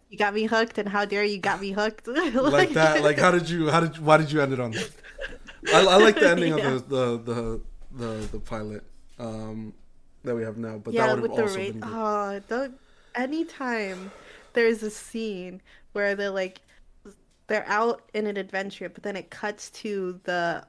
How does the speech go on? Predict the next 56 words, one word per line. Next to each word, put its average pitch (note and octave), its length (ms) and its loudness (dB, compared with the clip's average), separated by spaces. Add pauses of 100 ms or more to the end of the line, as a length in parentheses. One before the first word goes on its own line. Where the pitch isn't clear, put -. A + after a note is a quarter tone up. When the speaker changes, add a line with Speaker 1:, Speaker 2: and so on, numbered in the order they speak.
Speaker 1:
home G3+ 380 -4
that F#3 120 -8
they F3+ 140 -6
left F3+ 280 -6
behind, F#3 680 -2
and, F3+ 260 -6
like, E3+ 180 -8
something F3+ 380 -8
turns F3+ 380 -8
on, E3+ 500 -2 (960)
I'm G3+ 220 0
just G3+ 300 -2
like, F#3 300 -2 (260)
"Oh, G3+ 220 -6
I G3+ 60 -4
like F#3+ 240 -4
those F#3+ 200 -4
scenes F#3+ 320 -8
so F#3+ 300 -2
much." F3+ 540 -6
And G#3+ 220 2
I G#3 60 2
Speaker 2:
Mm-hmm. A3 100 2
Speaker 1:
did B3+ 120 0
figure B3 240 0
out A3+ 200 0
that, G3+ 320 -2
what G3+ 160 -2
the G3+ 60 -4
song F3+ 260 -4
was E3+ 160 -10
called, E3 320 -8
and, E3 400 -8 (140)
yeah, F3 180 2
Speaker 2:
They E3 60 2
Speaker 1:
it - 20 -2
Speaker 2:
pointed F#3 160 4
Speaker 1:
was E3+ 80 0
Speaker 2:
it E3 40 4
out E3 160 4
at E3+ 60 -4
the C3 60 -2
end. A2+ 100 -4
Speaker 1:
eighties. G2+ 280 -10
Speaker 2:
Yeah, C3+ 240 0
they B2 160 -6
pointed D3+ 320 -6
it C#3 80 -2
out C#3+ 180 0
at C3 120 -14
the, C#3 300 -8
at B2+ 140 -14
the B2 400 -12
behind B2+ 220 -10
the - 20 -16
scenes. D3+ 300 -16